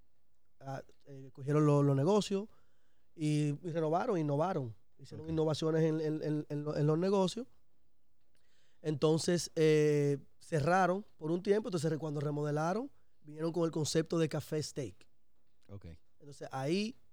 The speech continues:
Speaker 1: es que entro yo a, a, a mi pr-, mi primer trabajo como, como en la industria, que no fue de bartender. Entonces ahí, eh, ahí duré cuatro años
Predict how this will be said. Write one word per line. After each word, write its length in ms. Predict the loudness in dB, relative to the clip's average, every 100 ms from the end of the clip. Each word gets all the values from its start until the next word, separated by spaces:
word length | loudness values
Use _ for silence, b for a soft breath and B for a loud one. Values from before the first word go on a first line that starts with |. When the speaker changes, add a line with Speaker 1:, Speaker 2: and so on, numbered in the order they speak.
| -20 -20 -20 -20 -20 -20
Speaker 1:
es 140 | -14 -6
que 200 | -2 -2
entro 200 | -2 -2
yo 360 | 0 0 -2 -6 -20 -20 -20 -20 -10
a, 840 | -4 -2 -4 -4 -4 -4 -4 -8 -12 -18 -8
a, 80 | -4
a 40 |
mi 120 | -4
pr-, 120 | -2
mi 160 | 2 2
primer 280 | 2 2 2
trabajo 400 | 2 4 2 0
como, 600 | -2 -2 0 -2 -4 -8 b b b -16
como 840 | -8 -4 -2 -2 -2 -4 -6 -6 -4
en 80 |
la 40 | 0
industria, 500 | 4 4 2 -8 -14 -20 -20 -8
que 80 | -2
no 100 | -2
fue 160 | 0 0
de 60 |
bartender. 520 | 0 -2 -2 -2 -6 -10 -20 -20 -20 -20 -20 -20 -20 -20 -20 -18
Entonces 540 | -10 -2 0 2 4
ahí, 540 | 6 6 4 2 0 2
eh, 640 | 2 4 2 2 0 -2 -6 -18 -20 -20 -20 -14 -2
ahí 200 | 2 4
duré 500 | 4 4 4 2 -4 -20 -20 -4
cuatro 360 | 0 2 2
años 300 | 2 2 -4